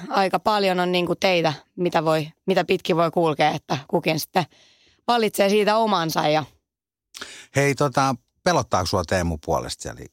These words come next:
Speaker 2: ikinä?
Speaker 1: Öö, tietynlainen pelko, joo, on olemassa, mut sit sille ei myöskään saa antaa valtaa. Mä uskon, että myös jokaisella, joka sinne kehään menee, niin, niin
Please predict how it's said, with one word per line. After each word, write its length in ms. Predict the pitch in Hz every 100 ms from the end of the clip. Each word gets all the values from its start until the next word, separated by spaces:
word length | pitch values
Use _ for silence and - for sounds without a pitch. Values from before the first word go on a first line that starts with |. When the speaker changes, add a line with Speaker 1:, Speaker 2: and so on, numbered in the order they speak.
| _ -
Speaker 2:
ikinä? 380 | - - - - _ _ _ _ _ _ _ _ -
Speaker 1:
Öö, 440 | 254 247 247 240 226 214 190 _
tietynlainen 840 | - 302 302 262 240 233 226 214 214
pelko, 460 | 247 254 226 -
joo, 680 | 202 202 220 220 208 196 190 175 -
on 280 | 202 202
olemassa, 540 | 208 208 196 190 180 185
mut 160 | 175
sit 180 | - 175
sille 260 | - 196 185
ei 60 |
myöskään 340 | 185 180 - 165
saa 100 | 175
antaa 280 | 170 175 170
valtaa. 540 | 185 175 170 160 160 - _ -
Mä 120 | 180
uskon, 380 | 180 - - 175
että 160 | 170
myös 340 | 175 175 170 - _
jokaisella, 580 | 190 175 175 170 185 170
joka 160 | 165
sinne 140 | 165 165
kehään 360 | - 185 170
menee, 400 | 165 180 175 160
niin, 240 | 160 156 139 - - - _ -
niin 420 | 170 165 165